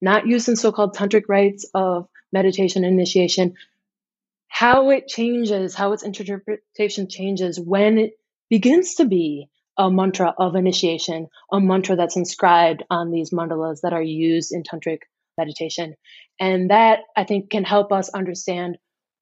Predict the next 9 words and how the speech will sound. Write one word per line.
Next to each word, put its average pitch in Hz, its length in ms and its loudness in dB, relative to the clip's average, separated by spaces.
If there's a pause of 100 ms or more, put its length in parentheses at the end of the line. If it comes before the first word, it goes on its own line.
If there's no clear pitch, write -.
what 180 380 -4
Jains 254 400 2
are 311 340 4 (540)
and 254 240 2
it 254 160 0 (120)
also 233 400 2
can 214 140 -8
help 208 240 -2
us 196 460 -4